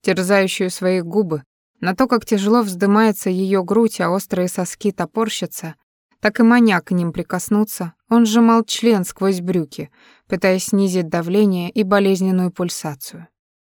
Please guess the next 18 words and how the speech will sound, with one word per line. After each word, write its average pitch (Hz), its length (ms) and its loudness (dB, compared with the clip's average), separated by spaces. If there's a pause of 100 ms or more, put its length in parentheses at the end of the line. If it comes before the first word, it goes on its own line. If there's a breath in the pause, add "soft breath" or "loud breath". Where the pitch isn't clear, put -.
(140)
Сакума 247 460 2
не 233 100 6
стремился 226 640 2
спать - 320 -2
с - 80 -12
ученицами. 151 760 -4 (340)
Не 202 160 4
зря 220 340 4
взялся 180 480 -2
именно 196 440 0
за 185 160 -2
курс, 226 400 -2 (340 soft breath)
который 233 320 2
не 233 160 6
требует 165 460 0
участия, 156 640 -8 (180)
только 202 280 0
наблюдения. 190 720 0